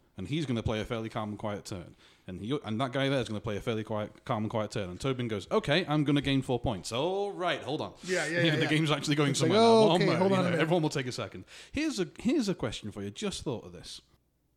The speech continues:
Speaker 1: On as much as I've played, played Ashes versus Rivals, Ashes, when I think over it, feels like a card game where there's, there's lots of interesting interactions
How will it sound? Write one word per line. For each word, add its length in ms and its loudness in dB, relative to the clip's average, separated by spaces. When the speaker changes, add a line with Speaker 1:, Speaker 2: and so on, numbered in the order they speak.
Speaker 1:
On 160 2
as 180 2
much 220 -4
as 80 -4
I've 160 -4
played, 500 -4
played 280 -4
Ashes 420 -6
versus 420 -4
Rivals, 640 -6
Ashes, 400 -4
when 100 2
I 120 2
think 280 -4
over 260 -2
it, 140 -10
feels 240 -4
like 100 -4
a 60 -6
card 380 -4
game 500 -6
where 220 -4
there's, 360 -8
there's 280 -6
lots 340 -4
of 160 -2
interesting 760 -2
interactions 1200 -8